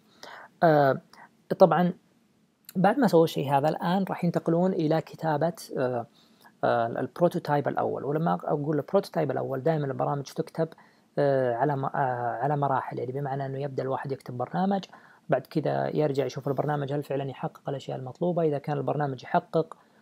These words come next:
تمام، إذا ما يحقق يعدل على البرنامج وهكذا يستمر في عملية التعديل. زين، إذا هذه نستطيع نقول النسخة الأولى من، آه، البرنامج،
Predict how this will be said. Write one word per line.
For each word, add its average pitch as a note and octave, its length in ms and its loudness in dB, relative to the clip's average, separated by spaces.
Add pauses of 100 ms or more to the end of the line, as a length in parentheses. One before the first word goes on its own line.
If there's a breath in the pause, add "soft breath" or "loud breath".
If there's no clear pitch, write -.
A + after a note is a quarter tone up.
(140 soft breath)
تمام، F3+ 360 4
إذا C#3+ 100 2
ما D#3 100 2
يحقق - 400 -2
يعدل D3+ 320 4
على C#3+ 80 6
البرنامج D3 540 2
وهكذا C#3 380 -4
يستمر E3 420 0
في D3+ 120 -2
عملية D3 440 0
التعديل. C3+ 500 0 (520 loud breath)
زين، D3+ 160 0
إذا D#3 160 -2
هذه E3+ 200 2
نستطيع D#3 320 -4
نقول D3 220 0
النسخة F3+ 320 0
الأولى E3 520 4 (440 soft breath)
من، E3 400 0
آه، D2 240 4
البرنامج، D3+ 600 2